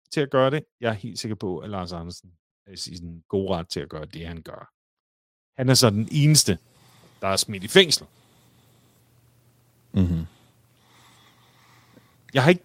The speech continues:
Speaker 1: jeg har ikke hørt om særlig mange ungdomshusfolk, som er blevet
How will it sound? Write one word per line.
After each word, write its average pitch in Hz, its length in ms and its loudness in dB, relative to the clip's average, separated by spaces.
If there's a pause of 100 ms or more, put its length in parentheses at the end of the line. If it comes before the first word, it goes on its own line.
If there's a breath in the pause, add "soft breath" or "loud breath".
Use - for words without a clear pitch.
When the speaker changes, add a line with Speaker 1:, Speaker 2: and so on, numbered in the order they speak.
Speaker 1:
jeg 156 120 6
har 170 40 8
ikke - 240 0
hørt 190 380 8
om 131 180 0
særlig 151 300 4
mange 135 360 0 (500 soft breath)
ungdomshusfolk, 123 1800 0
som 95 420 -4
er 98 280 -10
blevet 98 240 -8